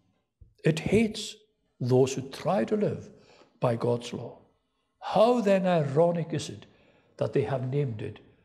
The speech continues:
a hate crime law? That's exactly what it is.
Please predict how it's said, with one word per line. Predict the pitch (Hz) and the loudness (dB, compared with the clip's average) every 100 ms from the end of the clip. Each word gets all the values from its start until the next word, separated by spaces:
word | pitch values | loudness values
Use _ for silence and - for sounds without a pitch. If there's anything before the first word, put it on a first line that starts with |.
| _ _ _ _ - | _ _ _ _ -8
a | 135 | -8
hate | - 131 123 127 - - _ _ _ | -2 0 0 -4 -10 -20 _ _ _
crime | - 117 104 107 - - _ _ | -4 -2 -2 -8 -14 -20 _ _
law? | - 104 - _ _ _ _ _ _ _ _ _ _ _ _ | -10 -10 -12 _ _ _ _ _ _ _ _ _ _ _ _
That's | - - | -10 -10
exactly | - - - - 180 - 160 | -10 -10 -8 -8 -10 -8 -6
what | 127 | -6
it | 117 | -8
is. | 117 - - - | -10 -14 -20 -20